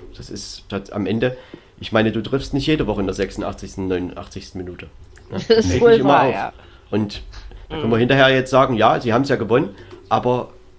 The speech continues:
Speaker 1: was wäre, wenn's anders gewesen wäre? Also es ist schon irgendwie Wahnsinn, äh, ja, dass das eben kein Elfmeter war. Ich habe keinen einzigen Spielbericht gesehen, wo das anders bewertet wurde.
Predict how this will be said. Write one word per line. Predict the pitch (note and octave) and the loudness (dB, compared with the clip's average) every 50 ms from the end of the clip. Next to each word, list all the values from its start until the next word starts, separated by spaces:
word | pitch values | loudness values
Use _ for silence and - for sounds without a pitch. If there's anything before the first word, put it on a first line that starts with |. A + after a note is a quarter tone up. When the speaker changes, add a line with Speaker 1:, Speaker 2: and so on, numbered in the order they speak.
| - - - - - - - - - - - - - | -20 -20 -20 -18 -12 -10 -10 -10 -10 -12 -14 -12 -8
Speaker 1:
was | A2 A2 - A#2+ | -8 -6 -4 -4
wäre, | B2 A#2+ | -4 -2
wenn's | A#2+ B2 - | -4 -6 -6
anders | F#2 G#2+ A2+ A2 - | -6 -8 -8 -8 -10
gewesen | - - - F2 - F2 | -12 -14 -14 -14 -14 -14
wäre? | E2+ F2 F2 | -14 -12 -12
Also | D#2+ F#2 G2+ F#2 | -12 -12 -12 -12
es | F#2 G2 | -10 -8
ist | A#2+ C#3 C3+ | -8 -8 -4
schon | - C3+ B2+ C3 B2 - - | -2 -2 -2 -2 -4 -4 -4
irgendwie | A2 B2+ B2+ B2 B2 A#2+ A#2+ A#2 - - - - - | -4 -4 -4 -4 -4 -6 -6 -6 -8 -14 -20 -20 -10
Wahnsinn, | - - - A2+ C3 D3+ D3 C#3 C3 C3+ - - - - | -4 -2 0 0 0 0 -2 -4 -4 -6 -8 -10 -12 -10
äh, | G#2 G#2 G#2 F2+ - _ _ - _ _ _ _ - - - | -10 -8 -8 -10 -12 _ _ -20 _ _ _ _ -20 -20 -16
ja, | - - | -16 -16
dass | - - - - | -16 -16 -14 -12
das | - A2+ G#2+ - | -10 -10 -10 -10
eben | E2 G2 A2 A2 | -10 -10 -10 -8
kein | - G2+ G2+ A2 | -4 -4 -4 -4
Elfmeter | - A2+ - B2+ B2+ C3 A2 G2 | -4 -6 -6 -6 -4 -4 -4 -4
war. | G2 F2+ - | -4 -6 -6
Ich | F#2 - | -8 -8
habe | - G2+ G2+ | -10 -10 -8
keinen | - - G#2 A#2 C3+ D3 D3+ - - | -6 -4 -2 0 0 0 -2 -4 -6
einzigen | - G#2+ A2+ A#2+ B2 B2+ - | -6 -6 -6 -6 -8 -12 -14
Spielbericht | - - - B2 B2 B2 A#2+ A#2+ A#2 - | -14 -10 -8 -8 -6 -6 -8 -8 -8 -10
gesehen, | - A2+ A2 A2 A2+ A#2+ A2 | -12 -8 -6 -4 -4 -4 -4
wo | A2+ G#2+ | -4 -6
das | G2 G2+ - - | -6 -8 -8 -6
anders | E2+ A2+ G#2 G2 | -6 -6 -6 -8
bewertet | - - G#2+ G2+ G2+ F#2+ - - - - | -10 -10 -8 -6 -6 -6 -8 -10 -14 -16
wurde. | E2+ - E2 | -18 -18 -18